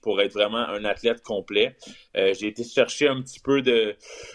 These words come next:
d'aide à gauche puis à droite. J'en ai parlé beaucoup à Pat. Je me suis dit, « Écoute, euh, je veux vraiment avoir une, une routine complète co-, comme, comme ces gars-là. »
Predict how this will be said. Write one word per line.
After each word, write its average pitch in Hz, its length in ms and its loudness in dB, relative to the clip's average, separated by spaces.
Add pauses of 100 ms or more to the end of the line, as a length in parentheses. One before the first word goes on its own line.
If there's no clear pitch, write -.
(100)
d'aide 120 340 4
à 110 80 -2
gauche 120 260 -2
puis 113 80 0
à 107 80 0
droite. 127 340 0
J'en 110 120 -6
ai 107 60 -6
parlé 117 260 0
beaucoup 127 260 -6
à 113 120 2
Pat. 120 340 -2
Je 117 60 -20
me 104 60 -14
suis - 160 -20
dit, « 113 120 -10
Écoute, 127 340 -4
euh, 98 160 2
je 95 80 -4
veux 107 60 -2
vraiment 107 280 2
avoir 120 220 2
une, 110 160 -12
une 110 140 -10
routine 123 420 -2
complète 117 540 2
co-, 117 160 2
comme, 120 360 -4
comme 117 200 2
ces 120 200 0
gars-là. » 104 440 2